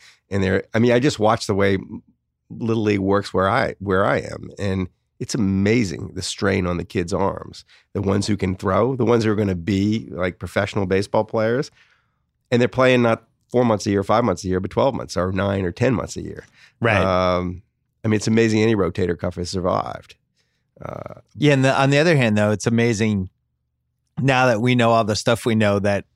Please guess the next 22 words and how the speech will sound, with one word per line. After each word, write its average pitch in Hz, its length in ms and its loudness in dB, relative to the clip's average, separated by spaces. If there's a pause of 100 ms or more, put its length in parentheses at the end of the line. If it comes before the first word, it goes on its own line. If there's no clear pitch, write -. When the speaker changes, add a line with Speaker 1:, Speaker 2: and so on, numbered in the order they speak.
(120)
Speaker 2:
some 123 280 0
of 123 80 2
the 131 80 2 (380)
<laughs> - 40 -6
guys 185 280 0
from 123 160 -10
the 120 80 -4
seventies 123 500 -2
and 113 80 -4
eighties 127 560 0
also 127 280 -2
survived, 120 600 -2
you 107 60 -2
know? 120 220 2
Speaker 1:
Mm-hmm. 110 200 -6 (300)
Speaker 2:
That 139 120 4
we 139 80 4
did, 139 180 4
like, 123 180 2
a 113 60 2
hundred 123 380 0
seventy. 127 500 0